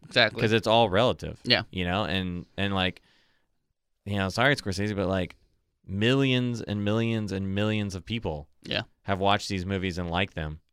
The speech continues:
Speaker 1: Yeah.
Speaker 2: So they're art.
Speaker 1: Yeah.
Speaker 2: Like,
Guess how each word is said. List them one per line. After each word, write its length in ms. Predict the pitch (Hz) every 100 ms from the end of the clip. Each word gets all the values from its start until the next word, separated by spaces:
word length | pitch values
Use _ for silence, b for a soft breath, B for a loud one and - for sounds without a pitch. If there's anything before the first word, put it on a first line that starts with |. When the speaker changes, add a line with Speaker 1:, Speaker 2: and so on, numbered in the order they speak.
| _
Speaker 1:
Yeah. 160 | 175 - _ _
Speaker 2:
So 920 | - 87 90 92 98 98 98 95 90
they're 200 | 95 113
art. 260 | 113 143 - _ -
Speaker 1:
Yeah. 220 | 123 117 -
Speaker 2:
Like, 360 | 101 98 95